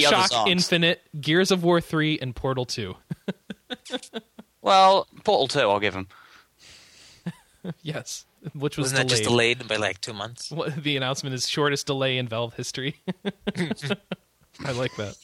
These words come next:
Speaker 3: Oh, here we go. The
Speaker 2: Clever.
Speaker 3: best, the best soundtracks in, in any game
Speaker 2: Yeah.
Speaker 3: this year.
Speaker 2: Yeah.
Speaker 3: Def Jam Rap Star, D J Hero Two,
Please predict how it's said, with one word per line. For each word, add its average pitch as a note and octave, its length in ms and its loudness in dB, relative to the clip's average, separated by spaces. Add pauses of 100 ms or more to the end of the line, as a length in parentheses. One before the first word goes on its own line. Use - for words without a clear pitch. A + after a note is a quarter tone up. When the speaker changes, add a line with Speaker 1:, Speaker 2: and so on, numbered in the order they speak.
(640)
Speaker 3:
Oh, - 40 0
here C#3+ 80 -2
we D3 100 0
go. A#2+ 100 2
The A#2+ 80 0
Speaker 2:
Clever. A2 140 0
Speaker 3:
best, - 300 -2 (220)
the A#2+ 60 -12
best C#3+ 300 0
soundtracks C3+ 500 -4
in, A#2+ 80 -14 (160)
in A#2 80 -14
any A#2+ 220 -6
game G#2 360 -10 (520)
Speaker 2:
Yeah. B2 220 -2
Speaker 3:
this - 180 -4
year. A2 160 -16 (360)
Speaker 2:
Yeah. C3 280 -8
Speaker 3:
Def B2+ 240 0
Jam C3+ 260 0
Rap A#2 180 0
Star, A#2+ 420 -12 (260)
D A2+ 120 -14
J B2 160 0
Hero A#2 340 -6
Two, A2 300 -10